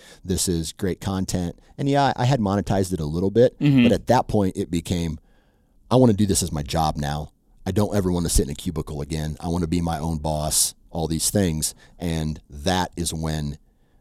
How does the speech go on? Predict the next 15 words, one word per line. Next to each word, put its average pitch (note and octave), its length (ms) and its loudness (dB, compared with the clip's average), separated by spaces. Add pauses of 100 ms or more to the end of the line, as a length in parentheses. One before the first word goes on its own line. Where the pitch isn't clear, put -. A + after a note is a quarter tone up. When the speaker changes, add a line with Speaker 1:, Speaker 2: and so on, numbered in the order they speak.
(220)
Speaker 1:
it E2+ 140 -2
became, D#2+ 640 -4 (420)
it's - 140 0
still B2+ 360 8
the A#2 100 4
passion C3+ 560 2
that F#2 200 -4
drives, F#2 600 -2
but F#2+ 200 -6
it G#2 100 -2
drives E2 360 -2
the D2+ 80 -10
business C#2 440 -4
now. - 260 -12
Speaker 2:
Right. A#2+ 380 -2